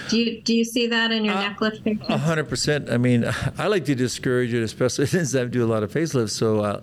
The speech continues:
Speaker 2: and I really
Speaker 1: Yeah.
Speaker 2: think that it really makes them a lot harder, especially in patients that have very, uh, thin skin. I mean, if you have thin skin, all of those energy devices really make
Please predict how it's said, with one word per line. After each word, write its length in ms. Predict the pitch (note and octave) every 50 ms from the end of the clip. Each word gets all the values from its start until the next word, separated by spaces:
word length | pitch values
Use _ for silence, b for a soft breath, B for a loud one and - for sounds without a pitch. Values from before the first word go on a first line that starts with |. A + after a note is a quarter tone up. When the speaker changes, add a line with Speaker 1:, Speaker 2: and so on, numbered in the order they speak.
| - -
Speaker 2:
and 180 | G#2+ G#2 G2+ G#2
I 100 | A2+ A#2+
really 320 | C3 B2 B2+ B2+ B2 A#2+
Speaker 1:
Yeah. 60 | G2+
Speaker 2:
think 300 | F2+ A#2+ A#2+ A2+ A2 -
that 180 | - A2 G#2 G2 - B B B B B B B B -
it 140 | D3+ D#3 D#3+
really 180 | E3+ E3 D#3+
makes 240 | D3 C#3 C3 B2+ -
them 80 | B2+ A#2+
a 20 |
lot 180 | A#2 A2+ A2+ G#2+
harder, 280 | G#2+ A#2 A2+ G2+ G2 B B B B B B B
especially 400 | D#3+ - - F4 E4 - D4+ A#3+
in 60 | F#3
patients 340 | E3 F3 E3 C#3+ C#3 B2 -
that 180 | D3 C3+ B2+
have 180 | B2 C3 B2+ A#2
very, 640 | A2+ B2+ C#3 C#3+ C#3 C#3 C#3+ C3+ C#3 C#3 - C3
uh, 160 | B2 A#2 A2 G#2+
thin 300 | - - D3 C3+ B2+ B2
skin. 400 | - - D3+ C3 A#2 G#2 - -
I 80 | - B2
mean, 140 | C3+ C3+
if 100 | C3 B2+
you 60 | G#3 A#3
have 120 | G#3 -
thin 220 | - G3 E3+ D#3
skin, 460 | D3 - - - D3+ C#3 C3 B2+ B2 -
all 220 | A#2 C3 D3+ D#3 D#3
of 80 | D3+
those 180 | C3+ C3+ B2+ A2
energy 300 | B2+ A#2+ B2+ B2+ A#2 A#2
devices 540 | G#2+ A2 G#2 A2+ A2 G#2+ - A#2 G#2+ - -
really 400 | - - F#3+ G3+ G3 F3 E3 D3+
make 400 | C#3 C3 C3 B2 A2+ - -